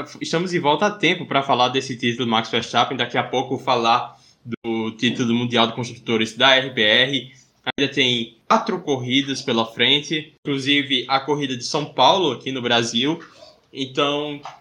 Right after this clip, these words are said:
tem alguma emoção ainda pra acontecer. Não sei como vai tá, não sei como vai tá o Verstappen nessas últimas corridas.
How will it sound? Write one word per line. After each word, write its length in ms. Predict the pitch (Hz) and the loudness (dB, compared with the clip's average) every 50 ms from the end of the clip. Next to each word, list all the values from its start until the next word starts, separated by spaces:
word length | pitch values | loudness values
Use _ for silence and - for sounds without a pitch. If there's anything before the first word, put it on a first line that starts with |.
| _ _ _ _ | _ _ _ _
tem 140 | - 269 302 | -2 2 4
alguma 320 | 311 277 220 202 233 233 226 | 4 4 4 4 4 4 4
emoção 500 | 214 214 214 202 - - - 160 165 165 | 4 2 0 -2 -2 -2 0 0 0 0
ainda 240 | 156 147 147 151 160 | 0 0 -2 -2 -4
pra 160 | - 165 160 | -2 -2 -2
acontecer. 720 | 160 - 165 160 185 185 175 - 151 123 104 101 - - _ _ _ _ _ _ _ _ _ _ - | -2 -4 -6 -6 -8 -8 -4 -2 0 0 0 0 -4 -10 _ _ _ _ _ _ _ _ _ _ -8
Não 160 | 196 208 220 | -4 -4 -2
sei 680 | 208 - - 196 185 190 185 165 143 151 139 127 127 - - - | -2 0 2 4 6 6 6 4 2 0 -6 -10 -14 -18 -8 -2
como 280 | - 160 160 156 139 | 0 0 2 0 0
vai 240 | 127 139 135 131 131 | 0 2 0 0 2
tá, 440 | 139 139 123 120 117 113 110 107 110 117 117 - - - 123 | 2 2 2 4 4 2 2 0 -4 -12 -14 -16 -18 -20 -18
não 100 | 135 123 - _ _ _ _ _ _ _ _ - - | -18 -20 -20 _ _ _ _ _ _ _ _ -10 -4
sei 240 | - 170 170 175 | 0 2 2 2
como 180 | 170 170 151 139 | 2 0 0 0
vai 160 | 139 139 135 | 2 0 2
tá 120 | - 139 127 | 2 2 2
o 60 | 123 | 4
Verstappen 540 | 127 123 117 - - 127 131 151 151 147 123 | 4 2 2 2 4 4 4 4 4 0 -4
nessas 260 | 120 120 127 113 113 | -4 -6 -6 -6 -6
últimas 320 | 120 117 120 120 117 113 | -6 -6 -6 -6 -6 -4
corridas. 800 | - 117 107 104 110 113 131 143 135 120 120 117 113 113 - - | -2 -2 -2 0 2 2 2 2 2 0 0 0 0 -2 -4 -12